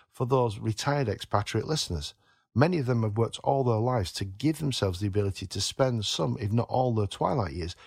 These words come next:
enjoying the benefits of the south of France. Now, protecting our wealth goes much further than, than just making sure we keep what we have, though. We need to make sure our money works as hard for us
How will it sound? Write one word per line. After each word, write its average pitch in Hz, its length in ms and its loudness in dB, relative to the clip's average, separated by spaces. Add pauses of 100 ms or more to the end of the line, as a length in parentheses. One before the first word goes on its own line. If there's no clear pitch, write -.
(140)
enjoying 117 360 2
the 104 60 4
benefits 95 540 0
of 95 80 -4
the 104 80 -2
south 92 280 0
of 92 80 -4
France. - 480 0 (560)
Now, 92 140 0
protecting - 600 -2
our 98 100 2
wealth 101 260 0
goes 104 240 0
much 113 220 0
further 143 380 0
than, 92 120 -2 (220)
than 139 100 0
just 127 200 -2
making 113 260 0
sure - 180 0
we 98 120 0
keep - 260 -4
what 92 240 -4
we 95 120 0
have, 175 300 -2
though. - 240 -8 (600)
We 160 100 0
need 175 280 -2
to 165 100 -6
make 151 180 -2
sure 117 240 0
our 107 140 0
money 113 240 2
works 104 320 -2
as 95 80 -4
hard 135 380 0
for - 160 0
us 90 160 -4